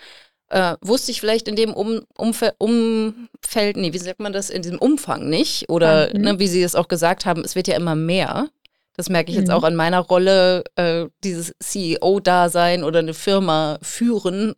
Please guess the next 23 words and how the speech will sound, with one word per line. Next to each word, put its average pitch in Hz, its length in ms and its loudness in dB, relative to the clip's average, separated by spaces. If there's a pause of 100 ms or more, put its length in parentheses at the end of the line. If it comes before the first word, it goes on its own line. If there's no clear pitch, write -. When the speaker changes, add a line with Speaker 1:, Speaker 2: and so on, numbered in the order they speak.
Speaker 1:
hat 190 180 -2
halt 175 180 -2
ganz 170 240 -2
viele - 480 -6
andere - 340 -4
Aspekte, 190 720 -2 (440)
die 190 100 2
einfach 202 240 0
Speaker 2:
Mhm. 180 80 0
Speaker 1:
Zeit 247 420 2
erfordern 131 520 -2
und 147 160 -4
auch 165 120 2
ein 175 80 -6
anderes 160 340 -2
Wissen 180 300 -2
erfordern 147 640 -4
und 156 160 -6
das 170 220 -2 (420)
können 208 400 0
wir 165 300 -2
alles 160 380 -4
lernen, 151 580 -2